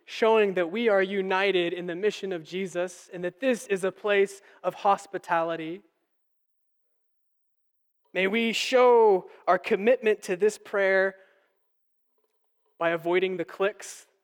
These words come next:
that can so easily, easily catch us up.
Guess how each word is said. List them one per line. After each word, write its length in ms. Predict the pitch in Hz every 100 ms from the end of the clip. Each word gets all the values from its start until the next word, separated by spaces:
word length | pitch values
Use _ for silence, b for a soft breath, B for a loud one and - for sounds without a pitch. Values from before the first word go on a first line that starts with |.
| _
that 120 | 165 -
can 160 | 175
so 260 | 160 190 175
easily, 440 | 185 190 175 185 180
easily 540 | 202 214 185 180 165
catch 340 | - 175 -
us 180 | 180 -
up. 240 | 170 175